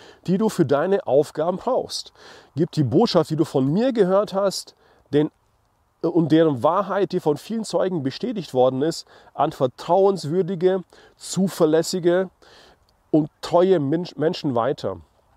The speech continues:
die ebenfalls fähig sind, andere zu lehren. Und sei als guter Soldat Jesu Christi bereit, zusammen mit mir für das Evangelium zu leiden. Kein Soldat, der in den Krieg zieht, lässt sich durch die Dinge des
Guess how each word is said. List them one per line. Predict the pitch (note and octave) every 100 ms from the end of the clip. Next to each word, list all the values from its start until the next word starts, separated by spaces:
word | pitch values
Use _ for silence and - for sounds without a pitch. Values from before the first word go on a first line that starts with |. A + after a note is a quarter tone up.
| -
die | C3+ F3
ebenfalls | G3+ A#3 F3 E3 -
fähig | - F3 F#3+ -
sind, | C#3+ D3+ D3 _ _ _ -
andere | D3+ G3+ E3 A#2
zu | A2+ B2+
lehren. | G#2 G2 F#2+ - - _ _ _ _ - - - - -
Und | A#3+ A#3+
sei | E3+ F#3+
als | C#3+
guter | D#3 G#3
Soldat | F3 F3+ C#3 C3 D#3+ - - - _
Jesu | C3 C#3+ C#3+
Christi | D3+ - C#3 - C#3
bereit, | B2 B2 A2+ D3+ E3
zusammen | C3 G#2+ D#3+ F#3 C3+
mit | D3+ - -
mir | D#3 A3 A3+ C#3 E3+
für | G3
das | G3+ -
Evangelium | F#3+ F3 A#2 C#3+ D#3+
zu | F3
leiden. | G3 A3 C3 E2 _ _ _ _ -
Kein | - G3
Soldat, | A3 C3 G#2+ B2 D#3 D#3+
der | B2
in |
den | A#2+
Krieg | A2+ D#3 F3
zieht, | - C3+ D3 - - - - -
lässt | A2 D3 -
sich | D#3 -
durch | C#3+
die | - A2
Dinge | D3+ E3+
des | B2 A#2 -